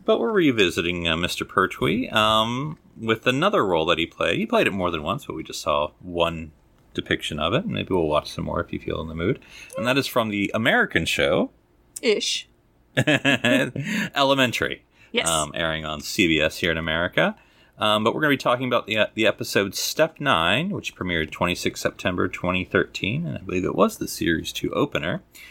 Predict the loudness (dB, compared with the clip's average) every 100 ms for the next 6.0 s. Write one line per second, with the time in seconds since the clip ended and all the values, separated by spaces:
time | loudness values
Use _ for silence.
0 | -20 -20 _ _ -2 0 0 2 4 4
1 | 2 -2 -12 -20 -20 _ -18 -8 -8 -6
2 | -6 -4 -4 0 0 0 0 2 4 4
3 | 2 -2 2 2 2 0 0 0 -2 0
4 | 0 0 0 -2 -2 -2 -4 0 0 0
5 | 2 2 0 -2 2 2 2 0 -2